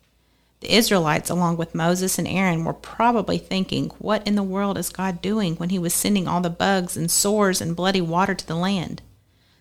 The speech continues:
Sometimes what looks like a bad situation is actually God working out his perfect plan for you.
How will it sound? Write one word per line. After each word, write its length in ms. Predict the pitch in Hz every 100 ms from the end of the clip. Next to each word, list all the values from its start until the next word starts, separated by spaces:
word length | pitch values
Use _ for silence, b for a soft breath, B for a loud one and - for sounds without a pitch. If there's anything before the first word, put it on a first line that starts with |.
| _
Sometimes 680 | - 269 262 208 170 170
what 140 | 165 -
looks 240 | 202 -
like 160 | 175 -
a 60 |
bad 340 | 151 175 180 175
situation 800 | 170 - 160 175 180 - - - -
is 140 | - 180
actually 480 | 202 220 - - 156
God 260 | 170 175
working 400 | 156 180 202 170
out 140 | 160 175
his 140 | 170
perfect 640 | - - 208 220 165 - -
plan 280 | 180 165
for 120 | 160 165
you. 380 | 190 170 -